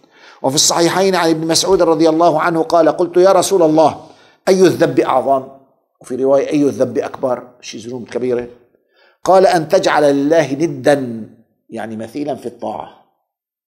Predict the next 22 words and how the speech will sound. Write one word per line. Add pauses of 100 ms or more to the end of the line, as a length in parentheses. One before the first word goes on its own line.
(300)
تصير
عبد
ومطيع
لغير
الله. (880)
"أن
تجعل
لله
ندا
وهو
خلقك". (280)
قلت:
"ثم
أي؟"
قال:
"أن
تقتل
ولدك
مخافة
أن (1000)
يطعم
معك".